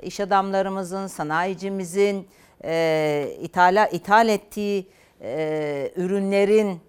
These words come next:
karşılığı olarak borçlarından bir lira düşündüğü zaman, yani bir milyon lira borç, bir milyon dolar borcu olan bir sanayicinin bir milyon, e, kazancı oldu.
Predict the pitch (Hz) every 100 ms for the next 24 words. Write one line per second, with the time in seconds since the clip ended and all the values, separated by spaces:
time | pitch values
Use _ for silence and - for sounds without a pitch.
0 | _ - - - - 185 185 - 196 208
1 | 214 185 175 165 - 180 170 170 160 156
2 | 156 156 151 - - _ - 175 165 156
3 | 156 147 - 165 156 151 139 151 139 143
4 | 147 156 143 156 240 220 185 180 165 175
5 | 175 170 175 170 160 151 180 180 - 147
6 | 202 196 190 180 175 170 165 180 175 160
7 | 151 190 190 214 180 160 160 196 185 -
8 | - _ - 220 202 175 151 170 233 240
9 | _ _ _ - 220 254 208 175 165 226
10 | 269 262 - _ _ _ - - 160 160
11 | - 208 202 190 180 147 127 131